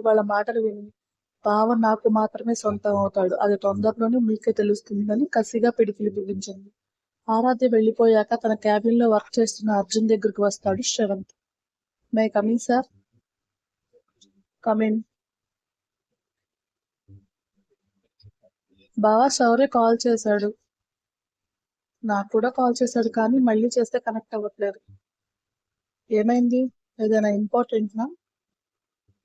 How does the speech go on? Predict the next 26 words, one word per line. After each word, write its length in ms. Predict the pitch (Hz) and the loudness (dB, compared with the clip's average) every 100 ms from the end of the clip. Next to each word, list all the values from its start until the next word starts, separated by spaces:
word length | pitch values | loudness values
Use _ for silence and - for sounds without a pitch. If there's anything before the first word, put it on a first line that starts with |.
| _ _ _ _ _ _ 98 98 98 _ 98 98 _ _ _ _ _ _ _ | _ _ _ _ _ _ _ _ _ _ _ _ _ _ _ _ _ _ _
"హా, 160 | - 240 233 | -4 2 4
అలాంటిదే" 540 | 226 214 226 220 214 220 | 4 4 2 0 2 2
అని 340 | 208 226 294 | 2 2 0
శౌర్య 320 | 262 226 226 | 0 0 0
చెప్పిన 320 | 233 240 - 220 | 0 -2 -2 -2
విషయం 300 | 214 - 233 | -2 -2 -2
మొత్తం 280 | 226 214 247 | -2 -2 -4
పోసగుచ్చినట్టు 680 | 233 220 220 226 220 247 233 | 0 0 0 -4 -2 -2 -2
చెప్పి 320 | - 214 - 311 - - - _ - | 0 -2 -2 -12 -12 -20 -20 _ -2
అర్జున్ 360 | 220 196 254 254 | -2 0 0 2
ఆన్సర్ 320 | 233 233 240 | 2 0 -2
కోసం 260 | 226 220 240 | -2 -2 -2
చూస్తాడు. 480 | 214 - 214 196 208 _ | -2 -4 -4 -4 -6 _
ముందు 280 | 220 240 277 | -2 2 0
షాక్ 360 | - 240 247 269 | 0 0 0 0
అయిన 200 | 247 277 294 | 0 2 2
అర్జున్, 400 | 226 196 247 233 247 - - - - | 0 0 2 2 -2 -8 -20 -20 -8
"శేఖర్ 400 | - 240 247 262 | 0 2 2 -2
తనని 300 | 254 240 233 | 0 2 0
చంపే 360 | - 214 214 240 | 0 -4 0 -2
ఛాన్స్ 340 | - 214 220 - | 0 -2 -2 -2
లేదు 220 | 214 220 | -2 -2
శ్రవంత్" 400 | - 208 220 233 | -4 -2 -2 -2
అని 140 | 233 | -2
చెప్తాడు. 480 | 226 208 - 190 185 208 _ _ _ _ - | -2 -6 -6 -10 -10 -16 _ _ _ _ -6
"అంత 220 | 196 196 | -4 -2